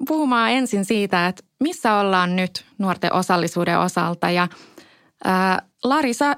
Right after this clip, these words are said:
osallistuit pääministeri Sipilän tämmöiseen asettamaan ja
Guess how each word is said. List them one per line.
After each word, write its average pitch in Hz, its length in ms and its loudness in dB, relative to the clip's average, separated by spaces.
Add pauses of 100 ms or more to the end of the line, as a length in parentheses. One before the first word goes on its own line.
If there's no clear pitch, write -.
(100)
osallistuit 214 680 -2 (120)
pääministeri 208 540 -2
Sipilän 196 480 -2
tämmöiseen 185 420 -2
asettamaan 185 720 0
ja 180 160 0